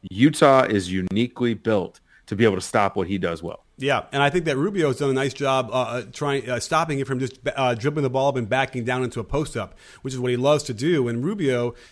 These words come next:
Speaker 2: sort of surprisingly, kinda has been holding him off on that, and he hasn't been able to get in. Plus, Gobert is around, and that's gonna cause him to think twice about trying to do that.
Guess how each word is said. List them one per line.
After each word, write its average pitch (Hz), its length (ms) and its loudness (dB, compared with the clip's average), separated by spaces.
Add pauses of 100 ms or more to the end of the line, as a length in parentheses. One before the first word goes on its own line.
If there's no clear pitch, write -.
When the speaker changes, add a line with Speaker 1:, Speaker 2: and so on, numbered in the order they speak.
(280)
Speaker 2:
sort 165 240 -4
of 165 80 -2
surprisingly, 160 640 0
kinda 143 260 -4
has 127 160 -4
been 135 140 -4
holding 151 340 -2
him 131 100 2
off 185 200 0
on 127 120 0
that, 120 100 -2
and 107 80 -4
he 117 60 -4
hasn't 135 220 -2
been 131 80 0
able 131 60 -2
to 127 80 -2
get 123 100 -4
in. 139 160 0
Plus, 170 400 0 (320)
Gobert 143 540 4
is 117 80 -2
around, 123 560 2
and 107 100 -4
that's 123 180 -2
gonna 127 160 -2
cause 123 360 0
him 120 100 -2
to 110 140 -4
think 127 260 -2
twice 131 320 -4
about 113 220 -4
trying 113 140 -6
to 107 60 -6
do 127 200 -4
that. 113 240 -2